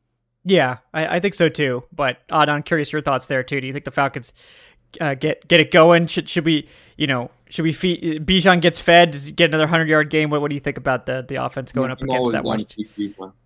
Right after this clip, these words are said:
Speaker 2: <laughs>
Speaker 1: Yeah,
Speaker 2: Uh, I'm
Speaker 1: yeah.
Speaker 2: all, I think that's
Speaker 1: Literally, I
Speaker 2: just the
Speaker 1: tweeted that. I tweeted that he fumbled the very next snap. That was not cool,
Speaker 2: <laughs>
Speaker 1: Bijan. That was very, that was extremely uncool. But other than that, yes, feed Bijan. So.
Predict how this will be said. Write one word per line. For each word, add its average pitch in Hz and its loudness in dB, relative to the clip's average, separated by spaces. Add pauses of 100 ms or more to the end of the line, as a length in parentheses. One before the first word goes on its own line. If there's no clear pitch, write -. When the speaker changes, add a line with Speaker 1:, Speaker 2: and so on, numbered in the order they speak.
Speaker 2:
<laughs> 123 -10
Speaker 1:
Yeah, - -4
Speaker 2:
Uh, 113 -6
I'm 120 -4
Speaker 1:
yeah. 117 -4
Speaker 2:
all, 117 -6 (320)
I 156 -2
think 247 -2
that's - 0
Speaker 1:
Literally, 294 10
I 262 12
Speaker 2:
just 151 4
the - 6
Speaker 1:
tweeted 247 8
that. 160 8
I 165 6
tweeted 240 0
that 196 6
he 208 2
fumbled 214 6
the 170 2
very 180 6
next 170 2
snap. 151 2
That 156 4
was 151 0
not 151 4
cool, 147 0
Speaker 2:
<laughs> - -
Speaker 1:
Bijan. 127 -2 (320)
That 165 6
was 165 4
very, 196 10
that 180 6
was 202 4
extremely 175 -2
uncool. 147 -4
But 147 -2
other 208 8
than 180 4
that, 147 4
yes, 139 2
feed 135 -6
Bijan. 127 -12
So. - -20